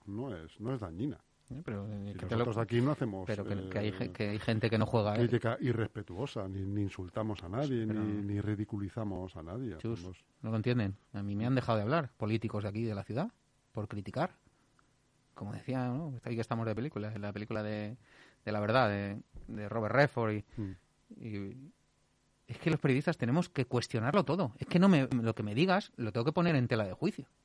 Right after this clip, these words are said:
Speaker 2: porque mi trabajo es, eh, contrastarlo, ¿no? Entonces, es que te, te, si me dices que estos son dos, pues tengo que mirar a ver si son dos y medio o uno.
Speaker 1: Mm.
Speaker 2: Y,
Speaker 1: De
Speaker 2: o sea,
Speaker 1: profesión desconfiado, ¿no?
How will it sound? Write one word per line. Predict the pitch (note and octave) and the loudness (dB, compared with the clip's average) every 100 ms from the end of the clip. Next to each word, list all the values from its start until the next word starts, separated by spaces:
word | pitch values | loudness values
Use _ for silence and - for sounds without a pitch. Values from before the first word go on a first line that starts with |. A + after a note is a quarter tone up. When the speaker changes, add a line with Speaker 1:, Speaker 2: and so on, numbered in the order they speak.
| - | -10
Speaker 2:
porque | A2 G#2 | -6 -4
mi | G#2 | -4
trabajo | G#2+ G#2+ A#2 D3 G#3 D#3 | -6 -2 -2 0 2 4
es, | E3+ - - - - _ | 4 2 -6 -20 -20 _
eh, | C3+ A2+ G#2+ G#2 | 0 2 0 -2
contrastarlo, | F#2 - - D#3+ C#3+ B3 - _ | -2 -4 4 4 4 0 -4 _
¿no? | A2+ A#3 - _ _ _ _ - | -4 -4 -8 _ _ _ _ -10
Entonces, | A2+ C3+ F3+ D3+ | -6 0 0 2
es | |
que | F3+ | 0
te, | D3 | 0
te, | A#2 B2 - _ _ | -2 -4 -8 _ _
si | - G#2 | -6 -4
me | G2 | -2
dices | C3 C#3+ | 0 0
que | C#3+ | -2
estos | - D3 C#3+ C#3+ C#3+ C3+ | 0 0 2 2 2 0
son | C#3 C#3 | 0 2
dos, | F3 - | 2 0
pues | - G2+ F#2 | -6 -6 -4
tengo | A2 A2+ | -2 0
que | |
mirar | E3 D#3+ | 4 4
a | A#2 | 4
ver | |
si | G#2+ | 2
son | A2+ G#2 | 0 0
dos | G#2 | -2
y | |
medio | G#2+ D#3+ A2+ | -4 -2 -2
o | G2+ | 0
uno. | C3 G3 G#2 | 0 0 -2
Speaker 1:
Mm. | F#2 - - - - - | -8 -12 -20 -20 -8 -2
Speaker 2:
Y, | |
Speaker 1:
De | G#2 | 0
Speaker 2:
o | |
sea, | A2 | 2
Speaker 1:
profesión | G#2 G#2 B2 C3 | 2 2 2 2
desconfiado, | C#3+ A#2 G2 G#2 B2 F2+ | 2 2 0 0 0 -2
¿no? | F#2 | -10